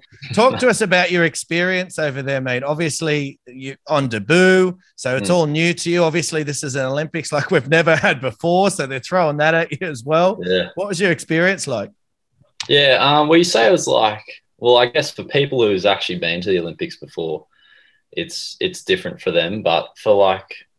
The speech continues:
Speaker 2: for most of us who, whose, like, first Olympic it,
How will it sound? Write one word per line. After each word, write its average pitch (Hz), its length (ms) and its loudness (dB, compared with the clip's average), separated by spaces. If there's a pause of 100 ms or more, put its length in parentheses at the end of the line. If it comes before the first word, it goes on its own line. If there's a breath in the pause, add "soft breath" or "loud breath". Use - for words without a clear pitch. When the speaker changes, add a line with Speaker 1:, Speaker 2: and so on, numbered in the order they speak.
(140)
Speaker 2:
for 113 80 -4
most 101 360 0
of 92 80 -6
us 80 260 -2
who, 82 320 -4 (320)
whose, 82 240 -4
like, 78 220 -4
first 87 320 0
Olympic 85 260 -8
it, - 160 -8